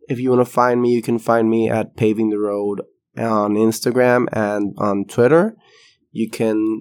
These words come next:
find me on email at, my email is paving the road at outlook dot com. You can write to me there. And, you know, whatever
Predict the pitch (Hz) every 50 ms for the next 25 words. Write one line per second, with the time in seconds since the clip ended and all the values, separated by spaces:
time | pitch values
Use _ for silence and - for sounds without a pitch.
0 | - - - 113 113 113 113 113 110 110 110 113 113 113 110 110 107 - - _
1 | _ _ _ _ _ - - 120 117 110 110 107 107 107 107 107 104 104 101 101
2 | 101 101 101 101 101 107 - - 127 127 120 117 117 117 117 113 117 113 - 107
3 | 110 107 107 104 101 101 - - - - - - - - - - - - - -
4 | - - 113 113 - - 127 117 113 113 113 113 - - 110 110 107 104 104 104
5 | - - - 127 127 120 117 120 117 113 110 110 107 107 110 110 104 - - 110
6 | 107 104 - - - - 110 107 - - 127 110 104 - - 101 98 95 - -
7 | - - 107 101 104 117 123 120 120 113 - 113 107 104 101 101 107 - - -
8 | 104 104 101 98 110 110 113 120 135 160 170 - _ _ _ _ _ _ _ _
9 | _ _ _ _ _ _ _ _ _ _ _ - - - - _ - - - 123
10 | 127 127 127 127 127 123 120 127 123 127 127 127 131 - - - _ _ _ -
11 | - - _ _ _ - - _ _ _ _ _ _ _ _ - 123 123 123 123
12 | 123 120 117 - - - 131 123 123 127 127 127 127 127 127 131 127 131 135 135
13 | 131 127 123 - -